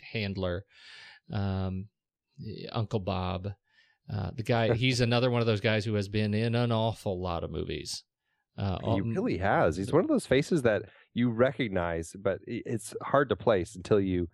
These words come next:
Speaker 2: <laughs> actually start
Speaker 1: Yeah.
Speaker 2: reading his, uh, his resume. You're like, "Oh yeah, he was in that. He was that guy."
Speaker 1: Yeah,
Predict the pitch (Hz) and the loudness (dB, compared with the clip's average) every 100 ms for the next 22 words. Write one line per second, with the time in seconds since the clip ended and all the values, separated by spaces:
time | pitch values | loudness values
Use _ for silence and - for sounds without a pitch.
0 | _ - - 104 98 - 131 120 113 101 | _ -16 -2 0 0 4 4 4 4 2
1 | 98 104 101 92 92 90 85 90 85 80 | 2 0 0 0 2 2 2 2 2 0
2 | - - _ - 92 87 90 92 95 82 | -4 -20 _ 2 4 6 6 6 4 2
3 | 80 87 85 - 113 131 143 139 123 185 | 4 4 4 2 2 6 6 6 4 4
4 | 139 90 87 85 120 139 127 123 117 139 | 4 2 0 -2 0 2 4 4 4 4
5 | 87 104 123 117 127 - 76 62 55 - | 4 4 4 4 2 2 0 0 -4 -10
6 | - 110 107 | -6 -4 -4